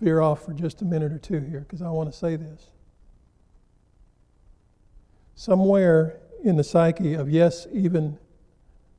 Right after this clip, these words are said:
our brotherhood, some have gotten the idea that we can't know that we're saved, that saying such a thing is either arrogant or a belief in the once saved, always saved doctrine.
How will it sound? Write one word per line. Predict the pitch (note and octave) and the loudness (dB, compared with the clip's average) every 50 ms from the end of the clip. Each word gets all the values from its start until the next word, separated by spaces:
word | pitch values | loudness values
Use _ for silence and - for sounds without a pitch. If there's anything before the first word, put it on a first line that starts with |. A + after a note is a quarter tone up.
| _ _ _ _ _ _ _ - | _ _ _ _ _ _ _ -12
our | G3+ F3+ | -10 -6
brotherhood, | D#3 D3 D#3+ E3+ E3+ D#3 C3+ B2+ D3+ C3+ D3 D#3 - - _ _ _ _ _ _ _ _ _ _ _ _ _ _ _ _ _ | -2 0 2 2 2 0 -2 -4 -6 -8 -10 -12 -16 -20 _ _ _ _ _ _ _ _ _ _ _ _ _ _ _ _ _
some | - - G#3 F3 D#3+ | -10 -6 -2 0 0
have | D#3+ D#3 | 0 0
gotten | F3 F3 D#3+ D#3+ D#3+ | 2 0 0 2 0
the | E3 D#3 | 0 0
idea | D3+ D3+ C#3+ D#3+ E3+ E3 D#3+ D3+ | 0 0 2 2 4 4 4 2
that | C#3+ D3 D#3+ C#3 E3+ - - - - _ _ - - - - - - - - - - _ _ _ _ _ - - _ _ _ _ _ - - - | 2 0 -2 -4 -4 -6 -12 -18 -20 _ _ -20 -20 -20 -20 -20 -20 -20 -20 -20 -20 _ _ _ _ _ -20 -20 _ _ _ _ _ -20 -18 -8
we | - F#3+ E3 | -6 -4 -4
can't | - - G#3 F#3+ E3+ - - | -4 -2 -2 -2 -2 -2 0
know | F#3+ F#3 F3 F3 F3 F3 | 0 2 4 4 4 4
that | E3 E3+ | 2 0
we're | F3 F3 D#3+ D#3 | -2 -4 -6 -8
saved, | - - - F#3 F3+ E3+ D#3 E3+ E3 - - - - _ _ _ _ _ _ _ _ _ _ _ _ - - _ _ _ _ _ _ _ _ _ _ _ _ _ _ _ | -6 -4 -2 0 0 -2 -4 -8 -12 -18 -20 -20 -20 _ _ _ _ _ _ _ _ _ _ _ _ -20 -20 _ _ _ _ _ _ _ _ _ _ _ _ _ _ _
that | - G#3 D#3+ | -12 -12 -12
saying | - - A#3 A#3 G3 F3 D3 | -8 -6 -4 -2 -2 -2 -2
such | - A3 F#3 - A3 | -2 -4 -4 -4 -6
a | F3 | -4
thing | - A3 F3+ E3+ E3 | 0 0 2 2 2
is | D#3 D3 C#3 | 0 0 0
either | E3+ D3+ D3 D#3 | 0 0 2 2
arrogant | D#3 D3+ D#3+ E3+ F3 D#3+ F3 F3+ F3+ - - - _ _ - - _ _ _ _ | 4 4 4 4 4 2 0 -2 -4 -6 -12 -20 _ _ -20 -20 _ _ _ _
or | - F3 D#3 | -2 0 2
a | C#3+ | 2
belief | C#3 D3 D3+ D#3+ E3+ E3+ - - | 2 2 4 4 4 2 0 -2
in | F#3+ | -4
the | D3+ C#3+ | -4 -2
once | D3 D#3 D#3 D#3 - | -2 -2 -2 -4 -4
saved, | G#3+ E3+ D#3 D3+ | -4 -4 -2 0
always | E3+ E3 D#3+ D#3 D3+ | 0 0 0 0 -2
saved | - - D#3+ D3 D3 | -4 -6 -8 -6 -6
doctrine. | D3 E3+ D#3+ E3 - - E3 D3+ | -8 -8 -8 -10 -10 -14 -18 -20